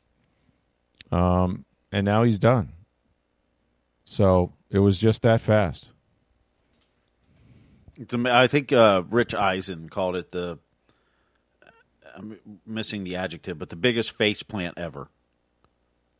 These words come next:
Speaker 1: Yeah.
Speaker 2: Something along those lines.
Speaker 1: Yeah.
Speaker 2: You know, or spectacular
Speaker 1: That sounds
Speaker 2: face
Speaker 1: right.
Speaker 2: I think it was spectacular face plant.
Speaker 1: Spectacular face plant. That's a good way to put it, because so much was expected. And, and look,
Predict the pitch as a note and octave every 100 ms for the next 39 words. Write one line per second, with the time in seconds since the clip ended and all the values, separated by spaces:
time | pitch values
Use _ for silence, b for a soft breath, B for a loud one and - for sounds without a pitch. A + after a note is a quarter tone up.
0 | _ - A#2 D3+ A#2 G#2+ F#2+ F2+ E2 D#2+
1 | D2 C3 D#3+ A2+ _ - G2+ G2+ G#2 -
2 | C3 - C3+ A#2+ B2+ B2 B2+ B2 C#3+ C#3+
3 | C3 G#2 - G#2 - G2 F#2+ E2 D2 D#2+
4 | D2 - C2 _ _ - - A2+ - A2+
5 | A2 - B2+ A#2 A#2 A#2+ - G2 D#2+ -
6 | _ - G#2 G#2 F#2+ G#2+ G#2+ G#2+ F#2 -
7 | A2+ - E2 - F#2 E2+ b b b b
8 | b b _ _ _ - - B2+ C3 B2+
9 | - B2 A2 - A#2+ A#2+ C3 B2 C3 D3
10 | E3 F3+ D#3 -